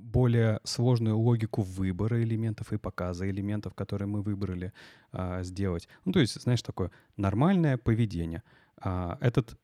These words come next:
а, элемент уже в работе, тоже этот proposal. А элементы, которые щас, а, драфтами находятся в комьюнити-группе, это breadcrumbs, то есть сделать отдельный элемент для хлебных крошек, это checkbox,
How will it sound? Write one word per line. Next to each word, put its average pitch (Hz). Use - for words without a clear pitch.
а, 92
элемент 120
уже 113
в 101
работе, 90
тоже 85
этот -
proposal. -
А 98
элементы, 113
которые 110
щас, -
а, 90
драфтами 95
находятся 87
в 85
комьюнити-группе, 95
это 90
breadcrumbs, 123
то 87
есть -
сделать 95
отдельный 101
элемент 87
для 85
хлебных 90
крошек, -
это -
checkbox, 90